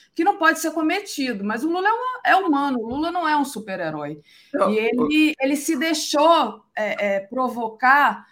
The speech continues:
Speaker 1: é, o, o Bolsonaro o tempo todo, é, provocava ele e ele ficava na defensiva. Então, fica pro próximo debate, se o Lula for, não cair nessa ma-, armadilha, porque é uma armadilha do Bolsonaro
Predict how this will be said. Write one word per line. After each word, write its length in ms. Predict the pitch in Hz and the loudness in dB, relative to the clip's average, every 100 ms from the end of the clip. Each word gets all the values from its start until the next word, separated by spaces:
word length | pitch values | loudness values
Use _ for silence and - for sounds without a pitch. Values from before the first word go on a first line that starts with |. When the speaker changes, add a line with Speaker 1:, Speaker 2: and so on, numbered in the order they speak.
| _ _ _ | _ _ _
Speaker 1:
é, 300 | - 202 214 | -6 -4 -2
o, 180 | - 220 - | -4 -8 -8
o 80 | 262 | -6
Bolsonaro 560 | 233 320 311 285 311 302 | -2 -2 0 2 2 2
o 60 | |
tempo 300 | 359 415 403 | -2 -4 -4
todo, 840 | - - 302 349 240 202 190 190 _ - | -8 0 6 6 4 -2 -6 -10 _ -8
é, 220 | 208 214 | -6 -6
provocava 1000 | 214 247 330 339 294 277 302 294 240 233 | -6 2 2 4 0 0 4 4 4 0
ele 360 | 240 294 262 | 0 0 0
e 80 | 254 | -2
ele 140 | 269 269 | -2 -4
ficava 440 | 311 302 339 349 | -4 0 2 2
na 120 | 320 | 0
defensiva. 920 | 269 202 269 277 277 269 240 226 208 | -4 -2 -4 -2 -4 -4 -6 -8 -8
Então, 260 | 196 262 277 | -8 -4 -4
fica 320 | - 302 311 | -4 -6 -4
pro 280 | 311 320 277 | -6 -8 -4
próximo 480 | 285 294 302 240 226 | 2 4 4 0 -6
debate, 580 | 208 214 247 262 - 196 | -4 0 0 -2 -8 -16
se 180 | - | -10
o 40 | 208 | -8
Lula 260 | 214 208 | -6 -6
for, 400 | 202 226 247 269 - _ _ _ - | -8 -8 -6 -6 -10 _ _ _ 0
não 300 | 277 370 427 | 6 6 6
cair 300 | 427 381 381 | 6 4 0
nessa 260 | 311 285 | -2 -2
ma-, 180 | 233 220 | -2 -2
armadilha, 500 | 208 214 202 202 202 202 | -4 -4 -6 -6 -10 -10
porque 400 | 226 - 277 294 | -12 -4 -4 -2
é 120 | 269 | -2
uma 180 | 330 359 | -2 -2
armadilha 760 | 381 359 427 262 247 320 330 | -2 2 2 0 -2 -2 -2
do 100 | 247 | -4
Bolsonaro 840 | 208 226 220 202 202 247 262 196 | -4 -6 -6 -6 -2 0 0 -2